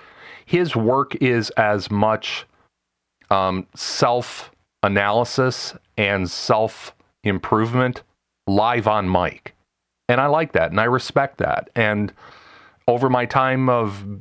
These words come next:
you know, being a W T F listener, he-, you know, hearing him go through his trials and travails and hearing him struggle with, or his own perception of struggle in his career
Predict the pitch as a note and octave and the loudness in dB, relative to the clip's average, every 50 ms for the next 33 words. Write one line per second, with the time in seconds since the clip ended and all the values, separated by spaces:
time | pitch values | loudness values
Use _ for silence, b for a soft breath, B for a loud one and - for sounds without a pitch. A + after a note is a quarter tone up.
0 | - _ _ - C#3 B2 A2+ A2 G#2+ F#2+ - B2 B2 A#2+ A2+ A2 G#2 - A#2 A2 | -16 _ _ -2 0 2 2 2 0 0 0 0 2 2 0 0 2 0 0 2
1 | A#2+ A2+ A2 - - - B2 A#2 A2 G#2 - A2+ A#2+ A#2+ - - G2+ F#2 F2+ - | 2 0 -2 -2 0 0 2 2 2 2 2 0 0 0 0 0 0 0 0 0
2 | B B B B B B B B B B B B B B B B _ _ - - | B B B B B B B B B B B B B B B B _ _ -8 -4
3 | - D3+ - D#3 C3+ B2+ C3+ C3 C3+ D#3+ D#3+ D#3+ D#3 C3+ D#3+ D#3+ D#3+ C#3+ D3+ D3 | -4 -2 0 2 2 2 2 2 0 0 2 2 2 2 0 0 2 2 2 0
4 | D3+ - - D3 D3 C#3 C#3 C3 - - C#3+ C3 B2+ C3 B2+ - B2+ A#2 - - | 0 0 0 2 2 2 2 0 0 0 2 2 2 2 0 -2 -4 -2 0 0
5 | C3+ B2 C3+ C#3 C3+ A#2+ E2+ D#2 D2+ - - - - - G#2+ G#2 G2+ G2+ G2 G2+ | 2 2 2 2 2 2 0 0 -2 -6 -8 -6 -2 0 2 2 4 2 2 0
6 | F#2+ F2+ B B B B B B B B B B - - C#3+ C#3 C3 C3 B2+ A#2 | -2 -4 B B B B B B B B B B -4 0 0 2 2 2 2 2
7 | C3 B2 A#2+ - - C3+ C3+ C3 C3 B2+ B2+ B2 A#2+ A#2+ B2 A#2 - - - - | 0 0 0 2 2 2 4 2 2 2 2 2 2 2 2 2 0 -4 -10 -20
8 | - - - _ _ _ - - C3+ A#2+ G#2+ F#2+ F#2+ G2 F2+ - _ _ _ _ | -20 -20 -20 _ _ _ -4 0 2 2 4 4 2 0 -2 -4 _ _ _ _
9 | _ _ _ _ - - C#3 B2+ B2+ A#2+ A#2+ A2+ - A#2+ G#2 - - C#3 C3 - | _ _ _ _ -4 -2 0 2 2 2 2 2 0 0 2 2 2 0 0 0
10 | - A#2+ G#2 F#2 - - - G#2 G2+ G#2 G2+ G2 F#2+ F#2+ F#2+ - - - C#3 C3 | 0 0 0 0 0 2 2 2 2 2 2 2 2 0 -2 -4 -4 -2 -2 0
11 | C3 D3+ D#3 B2 F2+ C#2+ - | 2 2 2 2 0 0 -2